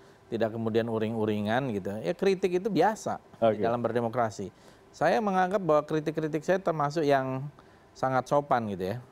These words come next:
Speaker 1: Dibanding kalau lihat negara-negara <laughs> yang
Speaker 2: Oh.
Speaker 1: demokrasinya
Speaker 2: Jadi
Speaker 1: maju.
Speaker 2: kritik Fadli Zon itu masih kategori sopan menurut Anda?
Speaker 1: Menurut saya sih sopan.
Speaker 2: Oke.
Speaker 1: Ya, standar saya sih sopan, gitu.
Speaker 2: Standar karena menggunakan sajak ya, Bang,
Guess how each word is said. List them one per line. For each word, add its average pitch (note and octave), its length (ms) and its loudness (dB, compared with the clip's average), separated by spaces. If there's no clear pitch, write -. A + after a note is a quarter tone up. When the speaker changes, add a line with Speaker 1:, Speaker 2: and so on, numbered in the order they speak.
Speaker 1:
Dibanding A#2 400 0
kalau C3 320 4
lihat C3 240 2
negara-negara B2 680 2
<laughs> C#3+ 60 2
yang B2+ 160 2
Speaker 2:
Oh. B2 80 0
Speaker 1:
demokrasinya B2+ 480 2
Speaker 2:
Jadi D#3 160 4
Speaker 1:
maju. - 80 2
Speaker 2:
kritik G#3 160 4
Fadli F3 320 2
Zon F#3 160 4
itu B3+ 80 4
masih F#3+ 240 4
kategori F3 400 4
sopan F#3+ 320 2
menurut C#3+ 240 2
Anda? C3 240 2
Speaker 1:
Menurut C3+ 160 -4
saya D3+ 240 -2
sih C3+ 160 -8
sopan. G2 480 0
Speaker 2:
Oke. B2+ 400 2
Speaker 1:
Ya, B2 240 -2
standar C3+ 480 2
saya C3+ 160 4
sih D#3+ 80 -4
sopan, C#3 480 0
gitu. F3 80 6
Speaker 2:
Standar F#3 240 4
karena G3 160 4
menggunakan F3+ 320 4
sajak F3 400 4
ya, C#3 160 4
Bang, B2+ 100 4